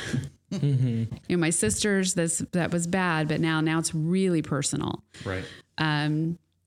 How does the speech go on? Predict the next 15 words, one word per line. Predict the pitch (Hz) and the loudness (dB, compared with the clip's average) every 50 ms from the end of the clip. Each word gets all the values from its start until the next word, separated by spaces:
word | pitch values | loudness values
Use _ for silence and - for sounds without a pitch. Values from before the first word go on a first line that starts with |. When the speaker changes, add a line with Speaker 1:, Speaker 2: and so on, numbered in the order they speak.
| - - - _ - | -12 -12 -10 _ -4
Speaker 1:
but | 175 160 170 160 165 | -2 0 2 2 2
again, | 160 - 190 202 190 170 151 151 | 2 2 2 2 2 2 2 2
it's | 156 - - | 2 0 0
just | 165 151 - | 0 0 0
like | - 147 143 143 139 - - - - - - | 0 0 0 -2 -2 -4 -8 -12 -12 -6 -4
Synergize. | - - - - 185 180 180 180 175 180 165 160 156 151 151 147 - | -2 -2 0 2 2 2 2 2 2 2 0 2 2 0 0 0 0
I | - 165 | 0 -2
had | 165 143 - 165 151 143 143 147 143 156 151 - - _ _ - - _ | 0 0 -2 -2 0 0 0 0 -2 -2 -6 -6 -10 _ _ -20 -14 _
such | - - - 170 - - - | -4 -2 -2 0 -2 -2 -2
great | - 170 165 160 - - | 0 0 0 0 0 -2
friends | - 175 160 147 143 139 139 151 143 - - - - - | -2 0 0 2 2 2 0 0 -2 -2 -4 -8 -6 -2
and | - 160 156 | -2 0 0
support | - - 165 156 - - - 165 151 135 139 139 - - _ _ _ _ _ _ _ - | 0 -2 -2 -4 -6 -6 -4 -2 -2 0 -2 -4 -6 -8 _ _ _ _ _ _ _ -2
and | 160 156 151 | 0 0 2
love, | 151 151 143 135 131 135 139 147 156 | 2 2 2 2 0 0 -2 -4 -4